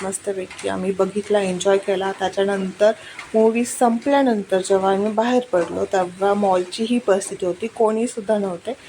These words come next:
फक्त जेवढे मूव्ही बघण्यासाठी आले होते तेवढेच सगळे घरी निघालेले आपापले. तर मॉलमधून जेव्हा बाहेर पडत होतो त्यावेळेला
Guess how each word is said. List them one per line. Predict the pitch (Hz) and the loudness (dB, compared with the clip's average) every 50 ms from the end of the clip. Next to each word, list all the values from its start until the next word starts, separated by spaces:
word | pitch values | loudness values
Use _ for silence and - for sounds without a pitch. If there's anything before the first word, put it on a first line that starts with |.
| - - - - - | -20 -20 -18 -4 -4
फक्त | 220 208 - - 226 | -4 -4 0 0 0
जेवढे | 220 233 220 214 220 240 | 2 2 2 2 2 2
मूव्ही | 220 233 214 196 214 233 220 | 2 2 0 0 -2 -2 0
बघण्यासाठी | 247 226 214 214 214 - 214 208 208 - 202 | 0 2 2 0 -2 -2 -4 -6 -2 -2 0
आले | 185 175 175 180 | 0 0 0 -2
होते | 180 175 175 - 220 | -2 -4 -4 -4 -6
तेवढेच | 214 - 220 202 190 190 190 190 208 202 - - - | -4 -2 -2 -2 -2 -2 -2 -2 -2 0 -2 -2 -2
सगळे | 202 185 185 208 254 - - - - - - - - - - - - - - 208 | -2 -2 -2 -4 -4 -4 -8 -16 -20 -20 -20 -20 -20 -20 -20 -20 -20 -16 -14 -6
घरी | - 208 202 185 220 233 | -4 -2 0 2 4 6
निघालेले | 285 302 285 - 214 220 180 175 180 175 180 175 175 | 8 8 6 6 4 0 0 0 -2 -2 -4 -8 -10
आपापले. | 170 180 185 180 175 - - 175 180 - - - - - - - - | -10 -6 -4 -4 -4 -4 -4 -6 -8 -8 -10 -14 -14 -12 -12 -6 0
तर | 233 220 202 196 208 208 - - 214 214 - - - - - - - - - - - - - - | 0 2 2 2 0 -2 -4 -8 -10 -10 -8 -8 -8 -10 -12 -14 -16 -16 -16 -12 -10 -6 -2 2
मॉलमधून | 247 240 247 254 254 254 262 269 262 269 262 | 4 6 6 6 6 6 4 4 4 4 2
जेव्हा | 254 262 247 254 262 | 2 2 4 4 2
बाहेर | 247 220 226 214 214 214 214 226 | 4 2 0 0 0 -2 -4 -2
पडत | - 233 214 214 202 | 2 4 4 4 4
होतो | 196 175 - - 190 | 2 0 0 0 -2
त्यावेळेला | 190 214 202 202 196 202 196 196 196 202 202 214 | 0 2 2 4 6 6 6 6 6 4 4 2